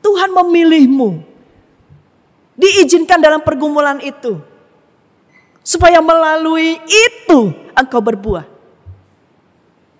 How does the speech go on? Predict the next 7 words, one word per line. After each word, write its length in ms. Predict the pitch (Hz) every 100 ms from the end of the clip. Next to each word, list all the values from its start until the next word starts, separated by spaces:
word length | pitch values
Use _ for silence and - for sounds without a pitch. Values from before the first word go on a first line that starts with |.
| _
Supaya 400 | - 320 320 311
bukan 160 | 302 311 -
engkau 480 | 440 - 494 392 339
yang 160 | 285 254
dilihat 400 | 254 240 226 214 214
orang, 320 | 196 185 151 - _ _ _
tapi 320 | 254 -